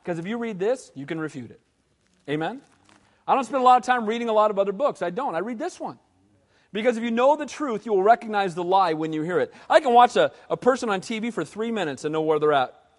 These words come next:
spiritually. Any of those guys pre-, I kn-, oh, oh, that's off. And I only need one off and I'm done. All right, next channel, right?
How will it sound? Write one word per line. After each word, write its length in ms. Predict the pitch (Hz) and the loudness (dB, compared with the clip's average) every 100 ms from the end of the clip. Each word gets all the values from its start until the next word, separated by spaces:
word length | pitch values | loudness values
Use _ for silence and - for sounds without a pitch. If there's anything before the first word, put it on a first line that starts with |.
| _ _ | _ _
spiritually. 500 | - 147 127 - 104 _ _ _ _ _ _ _ _ | -10 -8 -8 -10 -20 _ _ _ _ _ _ _ _
Any 140 | 147 214 | -6 0
of 40 | |
those 140 | 240 202 | 0 2
guys 220 | 220 - | 0 0
pre-, 240 | 214 214 | -4 -4
I 120 | 185 208 | -4 -6
kn-, 120 | 202 _ | -8 _
oh, 260 | 226 254 247 _ _ _ | -4 -4 -8 _ _ _
oh, 120 | 165 - | -18 -12
that's 180 | 151 160 | -10 -6
off. 340 | 131 131 - _ _ _ _ _ _ _ _ _ _ - | -6 -6 -10 _ _ _ _ _ _ _ _ _ _ -4
And 140 | 156 | 2
I 40 | 233 | 2
only 180 | 269 | 2
need 140 | 233 202 | 0 -2
one 200 | 190 214 | -2 -2
off 240 | 202 180 | 0 0
and 100 | 156 | -2
I'm 120 | 160 | -4
done. 260 | 151 127 110 - | -6 -8 -10 -10
All 80 | |
right, 180 | 233 165 | -10 -6
next 220 | 156 170 | -6 -6
channel, 240 | 147 131 127 | -6 -8 -4
right? 240 | 143 202 | -4 -4